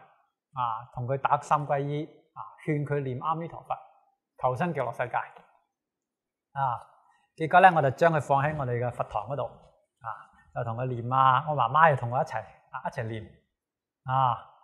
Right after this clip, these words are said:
而且放住個佛號機啊，我又同佢敲引磬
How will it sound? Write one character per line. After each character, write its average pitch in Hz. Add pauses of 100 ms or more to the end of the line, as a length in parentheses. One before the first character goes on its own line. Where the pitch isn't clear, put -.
(220)
而 127
且 160 (240)
放 151
住 139
個 139
佛 156
號 127
機 160 (720)
啊， 117 (360)
我 143
又 135
同 123
佢 131
敲 165
引 139
磬 131